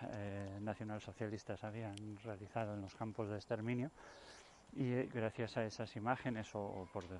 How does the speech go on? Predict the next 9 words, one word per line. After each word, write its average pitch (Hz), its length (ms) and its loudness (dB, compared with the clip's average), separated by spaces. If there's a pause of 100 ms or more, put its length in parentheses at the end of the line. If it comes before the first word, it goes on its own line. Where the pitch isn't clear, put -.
(140)
bueno, 101 300 -4
gracias 98 420 -2
o 98 80 -2
por 92 240 -2
desgracia, 107 560 2 (680)
de 120 140 2
esas 117 280 4
imágenes, 117 480 2
pues 101 200 2